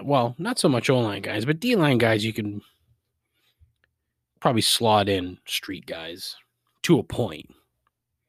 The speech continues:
But if, wow, uh, let me throw out a hypothetical. Let's say, let's say the Ravens,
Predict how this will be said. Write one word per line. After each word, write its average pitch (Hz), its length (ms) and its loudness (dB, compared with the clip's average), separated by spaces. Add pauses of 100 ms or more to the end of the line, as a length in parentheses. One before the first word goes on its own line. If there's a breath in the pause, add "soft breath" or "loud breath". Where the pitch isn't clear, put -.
(1400 loud breath)
But 110 140 0
if, 104 180 -6
wow, 135 360 -6 (1080)
uh, 107 600 -2 (440)
let - 720 -14
me 165 80 -4
throw 156 260 2
out 131 60 4
a 123 40 2
hypothetical. 113 580 -2
Let's 165 220 0
say, 131 420 0 (180)
let's - 200 -2
say 180 260 4
the 131 140 0
Ravens, 120 720 4